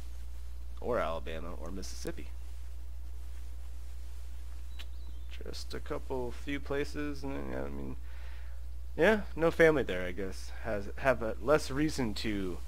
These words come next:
to go there aside from wanting to vacation there or something. Take a trip,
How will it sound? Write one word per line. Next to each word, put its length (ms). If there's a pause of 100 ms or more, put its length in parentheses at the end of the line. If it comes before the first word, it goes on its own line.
(140)
to 80
go 220
there 140
aside 320
from 360 (680)
wanting 320
to 200
vacation 600
there 240
or 60
something. 460 (220)
Take 140
a 40 (120)
trip, 220